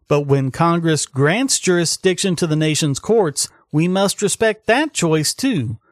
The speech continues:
We have no authority to froth plain statutory text with factors of our own design,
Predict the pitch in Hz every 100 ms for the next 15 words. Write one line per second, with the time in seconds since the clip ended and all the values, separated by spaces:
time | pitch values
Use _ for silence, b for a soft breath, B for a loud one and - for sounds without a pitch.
0 | b b b 139 147 233 247 190 208 175
1 | 143 180 214 202 - 226 214 170 165 151
2 | 127 220 208 156 - 160 175 180 - 190
3 | 190 190 190 185 190 202 214 - 156 139
4 | - 175 170 180 160 170 175 175 180 175
5 | 160 202 226 143 120